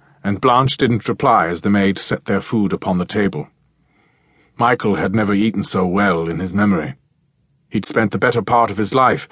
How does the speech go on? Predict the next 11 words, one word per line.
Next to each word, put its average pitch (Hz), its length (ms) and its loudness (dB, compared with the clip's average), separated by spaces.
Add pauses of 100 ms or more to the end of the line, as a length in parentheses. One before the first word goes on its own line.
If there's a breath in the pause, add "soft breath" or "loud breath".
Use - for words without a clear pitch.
(280 loud breath)
arbitrarily 120 760 4
redistributing 113 800 0
other 107 180 0
people's 104 400 -4
wealth. 117 400 0 (720)
It - 80 -6
had 123 140 0
never 156 200 2
occurred 139 420 2
to 87 100 -2
him 80 240 -6